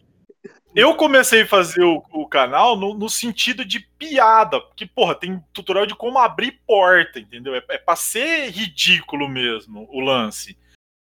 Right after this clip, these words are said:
Só que chegou uma hora que foi acabando as coisas muito simples pra fazer, e eu fui fazendo umas paradas que realmente chegou gente e falou, "Velho, eu aprendi a fazer tal coisa por causa daquele canal, velho."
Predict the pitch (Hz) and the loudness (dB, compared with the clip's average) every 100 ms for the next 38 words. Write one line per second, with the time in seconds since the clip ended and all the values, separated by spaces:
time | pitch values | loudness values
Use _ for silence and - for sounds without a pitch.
0 | _ - - 220 247 - - 262 262 294 | _ -6 0 0 2 2 2 2 2 4
1 | 277 180 160 233 302 233 180 185 - 214 | 6 6 6 6 4 2 0 -4 2 4
2 | 202 - 180 151 170 165 147 139 - 143 | 4 2 2 2 0 0 -2 -2 -4 -4
3 | 135 135 151 175 135 - 139 135 120 - | -4 -4 -6 -8 -8 -10 -10 -14 -16 -14
4 | 123 - 117 123 190 254 208 _ _ _ | -14 -10 -12 -8 -6 -4 -8 _ _ _
5 | _ _ 170 208 - 240 262 254 277 277 | _ _ 0 2 2 2 4 4 4 4
6 | 269 - 247 269 285 269 240 320 311 339 | 2 4 4 4 2 2 4 4 2 -2
7 | - 294 269 254 277 - 269 254 277 262 | -2 0 0 0 -4 -4 -2 4 4 6
8 | 220 226 277 269 202 262 - 302 294 - | 4 4 0 0 -2 0 2 0 -2 0
9 | 392 349 285 294 285 - 370 349 339 330 | 0 2 -2 -4 -6 -8 -6 -6 -8 -8
10 | 359 381 349 370 - 110 | -2 2 4 2 2 -2